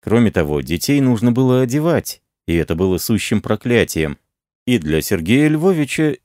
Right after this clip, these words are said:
и для Надежды Осиповны. Покупать для Сашки и Ольки сукно на платье во французской лавке.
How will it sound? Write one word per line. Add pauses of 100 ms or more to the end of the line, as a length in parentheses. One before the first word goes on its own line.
(100)
и
для
Надежды
Осиповны. (360)
Покупать
для
Сашки
и
Ольки
сукно
на
платье
во
французской
лавке.